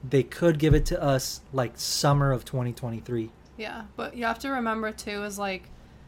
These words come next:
Speaker 2: with the movies, they always do, it's either, like, a summer blockbuster or Christmas blockbuster, because that's, like, when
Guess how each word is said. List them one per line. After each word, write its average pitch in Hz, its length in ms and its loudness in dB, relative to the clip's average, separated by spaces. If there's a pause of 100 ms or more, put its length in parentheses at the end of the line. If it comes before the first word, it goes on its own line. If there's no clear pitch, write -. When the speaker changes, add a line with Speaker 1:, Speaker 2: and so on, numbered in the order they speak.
(540)
Speaker 2:
with 208 300 -2 (220)
the 202 120 -4
movies, 226 800 -4 (300)
they 208 140 -2
always 208 460 0
do, 202 280 -2
it's 202 160 -6
either, 202 240 -2
like, 190 160 2
a 185 80 -4
summer 226 420 -2
blockbuster 226 920 0 (120)
or 190 380 -2 (420)
Christmas 214 480 -4
blockbuster, - 680 -8
because 190 560 -8 (340)
that's, 202 340 4
like, 196 240 -2
when 190 540 -4